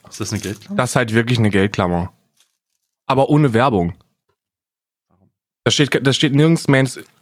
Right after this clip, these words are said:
Speaker 2: da steht nicht Mans Gadget drauf. Das ist in Ordnung.
Speaker 1: Jeder braucht einen Platz zum Träumen. Hä?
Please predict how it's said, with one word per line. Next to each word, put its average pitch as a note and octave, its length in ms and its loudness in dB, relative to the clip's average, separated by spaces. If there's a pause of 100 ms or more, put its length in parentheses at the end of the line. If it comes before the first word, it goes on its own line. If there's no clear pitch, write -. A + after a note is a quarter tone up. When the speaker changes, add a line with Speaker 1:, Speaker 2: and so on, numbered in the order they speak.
(240)
Speaker 2:
da B2 100 -2
steht - 220 -2
nicht D#3 180 0
Mans D3 260 2
Gadget C#3 300 -2
drauf. F#2+ 320 -2
Das B2 160 -2
ist - 60 -2
in C3+ 80 2
Ordnung. A2+ 320 2
Speaker 1:
Jeder D#3 240 0
braucht B2+ 440 -4
einen A#2+ 180 -2
Platz - 400 -8
zum A2 240 -2
Träumen. G2 600 -2
Hä? - 240 -12